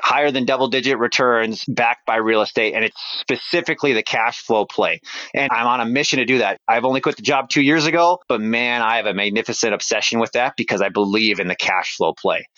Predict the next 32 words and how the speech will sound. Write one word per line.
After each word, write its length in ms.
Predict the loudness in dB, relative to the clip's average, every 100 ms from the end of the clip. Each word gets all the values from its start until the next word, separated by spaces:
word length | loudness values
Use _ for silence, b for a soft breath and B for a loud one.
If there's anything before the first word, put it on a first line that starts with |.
| B B -4
And 200 | -2 -2
then 120 | -2
on 120 | -2 -2
the 140 | -2
equity 360 | -2 0 0 0
flip 280 | 0 -2
side, 460 | 0 0 2 0 -2 B B
there's 180 | -2 0
a 60 | 2
lot 280 | 2 2
of 60 | 0
people 280 | -2 0 0
that 80 | 0
are 40 |
like, 140 | 0 -2
"I 140 | -2 0
got 80 | 0
a 80 |
lot 100 | 0
of 100 | 0
time. 380 | -2 -2 -2 -4 -12 _ _ -2
I 120 | 2
wanna 260 | 2 0
get 160 | 0 0
into 240 | 0 0
real 220 | 2 2 2
estate. 480 | 0 0 0 -2 -6 B B -4
I 120 | -4
think 340 | -2 -4 -4
flipping 340 | -2 -2 0 -2
is 140 | -2
the 100 | -4